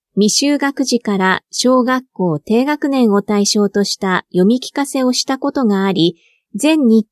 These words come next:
程参加できる方。定員二十人、先着順。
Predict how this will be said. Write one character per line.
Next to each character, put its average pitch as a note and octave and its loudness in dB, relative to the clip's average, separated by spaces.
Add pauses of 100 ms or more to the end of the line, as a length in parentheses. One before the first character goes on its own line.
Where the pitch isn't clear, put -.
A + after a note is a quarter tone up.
程 G#3+ 0
参 G#3+ 0
加 G#3 -2
で G3 0
き G3+ -2
る F3+ -2
方。 C#3+ -10 (680)
定 B3+ 2
員 A#3 4
二 G3+ 4
十 C4+ 0
人、 D3+ -4 (120)
先 A3+ 0
着 G#3+ -4
順。 E3+ -2